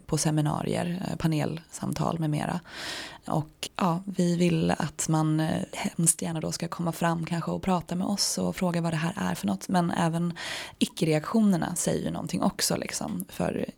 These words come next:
hela syftet är ju liksom att synliggöra ett problem som, eh, folk inte kanske riktigt fortfarande, trots metoo, vill eller vågar prata om.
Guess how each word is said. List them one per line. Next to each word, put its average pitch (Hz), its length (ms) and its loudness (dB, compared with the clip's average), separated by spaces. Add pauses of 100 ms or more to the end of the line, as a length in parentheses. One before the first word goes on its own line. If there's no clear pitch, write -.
hela 165 240 2
syftet - 300 -2
är - 100 0
ju - 80 -2
liksom - 220 -2
att - 80 -2
synliggöra 156 440 2
ett - 160 -8
problem - 420 -10 (360)
som, 156 340 -2
eh, 85 180 -4 (680)
folk 165 240 0
inte 165 300 -4
kanske 170 240 -2
riktigt 165 260 -6
fortfarande, 180 360 0
trots - 260 -2
metoo, - 360 -4 (100)
vill 160 520 2
eller 165 160 -2
vågar 160 300 -2
prata 175 400 2
om. - 160 -2